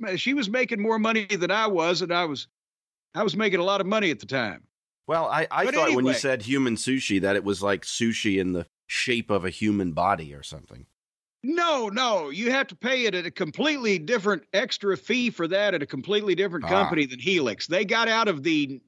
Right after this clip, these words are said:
Speaker 1: dead body sushi business long ago when they got approved by the Better Business Bureau. But all you gotta do, folks, is go to helix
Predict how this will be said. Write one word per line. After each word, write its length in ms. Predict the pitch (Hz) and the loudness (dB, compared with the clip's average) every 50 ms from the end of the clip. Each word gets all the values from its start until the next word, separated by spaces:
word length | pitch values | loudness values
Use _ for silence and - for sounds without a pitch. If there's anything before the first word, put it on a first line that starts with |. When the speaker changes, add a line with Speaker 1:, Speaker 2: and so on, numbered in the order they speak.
| 143 120 | -12 -2
Speaker 1:
dead 320 | 165 196 220 220 175 147 | -2 0 0 0 -2 -2
body 360 | 113 180 190 196 190 185 165 143 | -2 0 0 2 2 0 0 -2
sushi 640 | - - - 208 220 196 - - 151 131 113 107 101 _ _ _ _ _ _ _ _ _ _ - | -4 -2 0 0 0 0 -2 -2 0 0 0 0 -4 _ _ _ _ _ _ _ _ _ _ -6
business 460 | - 185 202 156 131 165 160 143 - 185 | -2 -2 -2 0 0 0 0 0 0 0
long 320 | 185 202 214 214 202 180 | 2 2 2 2 0 0
ago 380 | 160 139 185 208 208 202 185 180 | 0 0 0 0 2 2 2 0
when 240 | 165 165 170 165 | 0 0 -2 0
they 240 | 165 170 160 156 151 151 | 0 0 2 0 0 0
got 300 | 143 185 175 170 - - 156 | 0 0 0 0 -2 -4 -6
approved 520 | 160 156 - - - 208 214 208 196 151 | -6 -6 -6 -4 -2 0 0 0 0 0
by 120 | 170 170 165 | 0 0 0
the 80 | 160 | 0
Better 240 | 143 139 202 196 165 | 0 0 0 0 0
Business 400 | 135 143 269 294 247 214 180 127 | -2 -2 -2 0 0 0 -2 -2
Bureau. 500 | - 156 156 151 131 120 107 92 76 78 110 | 0 0 0 2 2 0 -2 -4 -8 -14 -10
But 520 | 135 147 302 - 349 320 - - - - _ _ _ _ _ _ _ _ _ _ _ _ - | -4 -2 0 2 0 0 -2 -4 -10 -12 _ _ _ _ _ _ _ _ _ _ _ _ -4
all 260 | - 247 302 339 349 330 | 0 0 2 2 2 2
you 160 | 311 294 269 | 2 0 0
gotta 260 | 254 311 302 294 269 | 2 0 2 2 0
do, 300 | 202 226 320 339 330 277 | -2 -2 -2 0 0 -2
folks, 500 | - - 233 233 262 277 247 - - - - | -2 -2 -2 0 0 -2 -2 -4 -10 -8 -2
is 220 | - 226 233 175 147 | 0 0 0 0 -2
go 360 | 127 175 254 302 302 302 262 | -2 -2 0 0 0 -2 -4
to 240 | - - 220 220 190 | -2 0 2 2 2
helix 640 | 143 107 - 294 311 320 302 269 202 - - - - | 0 0 0 0 0 0 -2 -4 -4 -4 -6 -8 -8